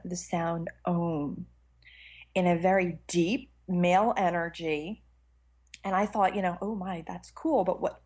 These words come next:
the really cool part was, is as I started to come out of the astral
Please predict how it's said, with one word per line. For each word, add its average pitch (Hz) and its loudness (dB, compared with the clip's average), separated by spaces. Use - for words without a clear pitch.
the 180 -8
really 226 0
cool 175 -6
part - -8
was, 156 -4
is 170 -8
as 208 2
I 196 2
started 170 -6
to 165 -14
come - -10
out 170 -2
of 190 -2
the 175 -4
astral 165 -6